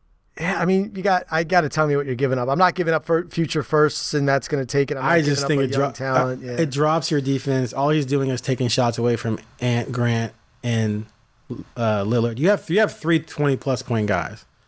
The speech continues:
Speaker 2: You don't need four.
Speaker 1: Scoring is, scoring is not the issue right
Speaker 2: No,
Speaker 1: now.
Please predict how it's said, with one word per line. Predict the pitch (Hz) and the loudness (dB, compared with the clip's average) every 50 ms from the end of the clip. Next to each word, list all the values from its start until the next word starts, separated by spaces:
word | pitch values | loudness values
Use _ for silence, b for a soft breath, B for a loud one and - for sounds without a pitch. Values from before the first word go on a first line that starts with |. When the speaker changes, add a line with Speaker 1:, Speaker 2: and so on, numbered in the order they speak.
| b b b b b b | b b b b b b
Speaker 2:
You | 147 151 | 0 0
don't | 160 156 147 | 2 2 2
need | 151 151 135 | 0 0 -2
four. | - - 147 135 | -4 -4 -4 -4
Speaker 1:
Scoring | 110 - 196 220 240 233 220 | -2 0 2 4 4 4 4
is, | 196 - - _ _ _ | 0 -2 -8 _ _ _
scoring | - - - - - - - - - 196 208 233 233 214 | -20 -20 -20 -20 -16 -14 -12 -8 -2 0 2 2 2 2
is | 135 156 | -2 -2
not | 190 196 190 185 | 2 2 2 2
the | 180 170 165 | 2 0 0
issue | 160 - - 147 135 | 0 0 0 -2 0
right | 135 131 127 123 | 2 2 2 2
Speaker 2:
No, | 110 104 82 | 2 2 0
Speaker 1:
now. | 80 92 | -2 -4